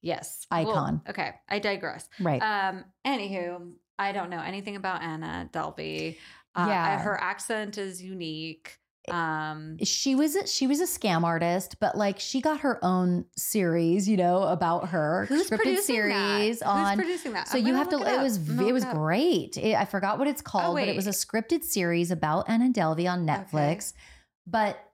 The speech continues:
Speaker 2: Mary Carroll is Anna Delvey on steroids. Like, Anna Delvey was able to get some money
Speaker 1: She
Speaker 2: from
Speaker 1: has an
Speaker 2: hotels
Speaker 1: Instagram?
Speaker 2: and, yeah.
Speaker 1: Anna Delvey has a s-,
Speaker 2: She's I G
Speaker 1: Instagram.
Speaker 2: famous.
Speaker 1: Oh my
Speaker 2: Oh, she's
Speaker 1: gosh.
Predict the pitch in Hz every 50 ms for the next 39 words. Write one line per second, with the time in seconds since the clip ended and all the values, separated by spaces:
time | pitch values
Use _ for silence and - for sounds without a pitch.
0 | _ - 185 233 320 392 381 - - 220 262 302 320 269 240 226 220 - - -
1 | - _ - 208 196 - - 202 202 202 190 170 185 180 185 185 180 - 160 151
2 | 131 - - - 202 202 185 151 - - 69 - 175 180 196 196 - 208 247 330
3 | 403 302 269 247 240 262 247 233 208 226 214 214 208 190 214 208 - 220 208 175
4 | 165 170 180 185 233 196 185 180 190 185 - - - 147 143 143 147 - - 269
5 | - 302 285 302 320 320 339 349 349 359 349 - _ _ _ - 202 320 508 539
6 | 523 415 302 - 269 302 320 254 - 220 202 208 208 277 277 269 247 233 233 208
7 | 202 202 - - - - - 285 277 240 - 254 262 277 262 277 294 277 - 277
8 | 269 277 294 269 190 - 151 170 - - - - _ _ _ _ _ _ _ _
9 | _ _ _ - - - - - - 262 262 - 311 294 -